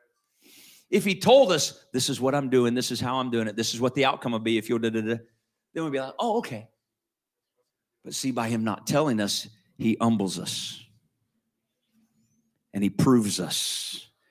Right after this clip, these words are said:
And he finds out what's in our heart. And he finds out if we'll be obedient to him or not. See how that works?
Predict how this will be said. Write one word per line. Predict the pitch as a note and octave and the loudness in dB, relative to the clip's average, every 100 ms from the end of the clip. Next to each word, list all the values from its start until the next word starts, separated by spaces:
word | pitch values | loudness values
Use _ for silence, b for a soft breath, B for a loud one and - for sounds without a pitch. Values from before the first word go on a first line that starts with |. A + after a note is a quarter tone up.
| _ _ _ _ | _ _ _ _
And | A#2 G#2 | -4 0
he | G#2+ | -2
finds | - G#2 A2+ A#2 | 0 0 2 0
out | A#2 G#2+ - | 0 -2 -2
what's | A2 - | -6 -4
in | G#2 | -4
our | F#2+ | -4
heart. | F2+ - - - _ - - _ _ _ _ _ _ _ _ _ _ _ _ _ _ | -6 -6 -8 -8 _ -16 -16 _ _ _ _ _ _ _ _ _ _ _ _ _ _
And | G2+ | -4
he | G2+ | -4
finds | - F#2+ F#2 F2+ | -2 -2 -2 -2
out | F#2+ F2 | -4 -4
if | E2+ | -6
we'll | G2+ | -6
be | F2 F2 | -2 -4
obedient | E2+ F2 - G2 F2 E2 - - | -4 -8 -4 -4 -2 -8 -10 -14
to | |
him | D#2+ - D2 | -14 -12 -12
or | C#2+ | -14
not. | C2 - _ _ | -16 -20 _ _
See | - A2 | -6 -4
how | G2+ | -4
that | F#2 - | -10 -12
works? | G#2 G#2 - - | -14 -14 -18 -18